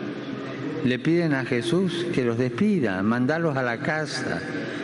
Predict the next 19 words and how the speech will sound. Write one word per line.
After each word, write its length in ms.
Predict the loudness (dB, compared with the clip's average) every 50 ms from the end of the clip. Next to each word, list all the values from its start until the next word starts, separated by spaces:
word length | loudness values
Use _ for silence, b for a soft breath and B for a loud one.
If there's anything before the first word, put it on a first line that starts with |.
| -6 -6 -6 -6 -4 -2
ya 260 | -2 0 0 0 0
que 160 | 0 0 0 0
es 160 | 0 0 0
imposible 920 | 0 0 0 0 0 0 0 0 2 4 4 4 4 4 2 2 2 2
alimentar 600 | 2 2 2 2 4 4 2 2 2 0 0 0
a 120 | 0 0 0
tanta 380 | 0 0 0 0 0 0 -2
gente. 540 | -2 -2 0 0 0 0 0 0 0 -2 -2 -4 -6 -8 -8 -6 -6 -6 -6 -6 -6 B B B B B B B B B B B B B B B -10 -6 -4
Frente 420 | -2 0 0 0 0 2 2 0
a 80 | 2 2
tantas 380 | 0 0 2 2 2 0 0
situaciones 680 | 0 0 0 2 2 0 0 2 2 2 2 4 2 2
de 160 | 2 2 2
hambre 360 | 0 0 0 2 2 2 2 4
en 120 | 2 4
el 120 | 4 4
mundo 440 | 4 4 4 4 4 4 4 4 4
podemos 560 | 2 2 2 4 4 2 4 4 4 4 4
decir, 580 | 2 2 2 2 2 2 4 4 4 2 0